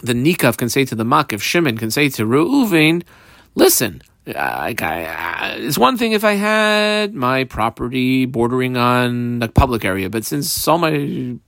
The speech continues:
property on all sides borders you, I'm not really afraid that you're gonna steal anything. And therefore, if I had to put up any sort of fence, I could put up, like, a real cheap fence. The D D, as far as I'm concerned, Sagi Li ben Atira Barzuza.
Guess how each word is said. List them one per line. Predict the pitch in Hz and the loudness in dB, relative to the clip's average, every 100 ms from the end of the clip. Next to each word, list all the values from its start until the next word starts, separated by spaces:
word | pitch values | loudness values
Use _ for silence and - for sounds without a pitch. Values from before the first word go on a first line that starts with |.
| - | 0
property | 156 165 117 | 0 2 0
on | |
all | 127 147 | 2 2
sides | - 160 143 110 | 0 0 0 -2
borders | 135 135 117 107 | 0 0 0 -2
you, | 208 190 | 0 2
I'm | 147 | 2
not | 147 | -2
really | 190 160 | 0 0
afraid | - 117 113 | 0 -2 0
that | |
you're | 104 107 | -2 -4
gonna | 104 | -6
steal | 101 - 85 | -6 -6 -6
anything. | 98 104 - 175 - - - | -6 -6 -4 -4 -4 -16 -8
And | 139 | 0
therefore, | 156 - 147 | 2 4 4
if | 131 | 4
I | 131 | 4
had | 139 | 2
to | 123 | 0
put | 170 | 2
up | 160 | 2
any | 151 214 | 2 2
sort | - 123 | 2 0
of | 107 | 0
fence, | 113 117 | -2 -2
I | 135 | -4
could | |
put | 139 | -2
up, | 165 | -2
like, | 143 | 0
a | 113 | 2
real | 156 185 | 2 2
cheap | - - 175 | -2 -4 -4
fence. | - 170 127 - | -2 0 0 -4
The | 120 120 | -2 -2
D | 120 135 | 0 0
D, | 247 233 160 160 - - | 2 4 4 2 -8 -20
as | - | 0
far | 139 | 2
as | |
I'm | 120 247 | 4 2
concerned, | 208 147 151 135 117 | 0 -2 0 0 0
Sagi | - - 220 277 208 185 | 0 0 0 -2 -2 -2
Li | 147 131 | 0 0
ben | 147 147 | 0 -4
Atira | 139 - 175 165 | -6 -6 -2 -2
Barzuza. | 160 139 131 135 101 | 0 -2 0 -2 -2